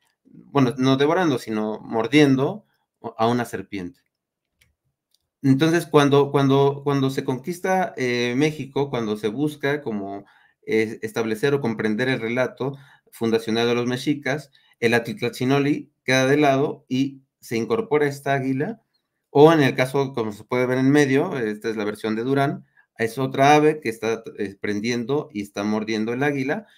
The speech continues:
y la versión que vemos a la derecha es, eh, una versión cinizada, ¿no? Hecha, eh, para el mercado de las Filipinas,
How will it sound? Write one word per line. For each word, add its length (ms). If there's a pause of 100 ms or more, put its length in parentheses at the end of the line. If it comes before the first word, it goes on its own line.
(280)
y 420
la 220
versión 520
que 100
vemos 400
a 40
la 340
derecha 520 (440)
es, 360
eh, 280
una 200
versión 340
cinizada, 800
¿no? 240
Hecha, 320
eh, 400
para 160
el 60
mercado 420
de 80
las 160
Filipinas, 680